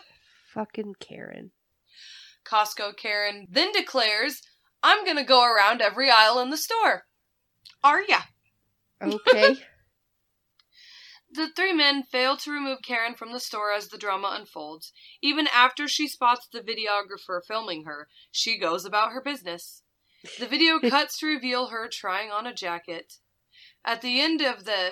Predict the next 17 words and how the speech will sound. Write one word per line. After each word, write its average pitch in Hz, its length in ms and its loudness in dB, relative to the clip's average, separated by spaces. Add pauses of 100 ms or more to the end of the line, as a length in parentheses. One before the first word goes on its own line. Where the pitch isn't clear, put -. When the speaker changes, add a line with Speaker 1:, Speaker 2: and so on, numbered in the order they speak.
(100)
Speaker 1:
video, 190 540 -2 (120)
Costco 262 480 -2
Karen 233 220 -6
five 233 300 -2
point 247 260 -4
oh 190 180 -4
can 208 160 -14
be 202 120 -12
seen 196 260 -14
laughing 208 400 0
in 214 80 -16
the 190 80 -16
face 202 300 -10
of 196 80 -20
a 190 80 -18
security 180 480 -10
guard. 143 340 -14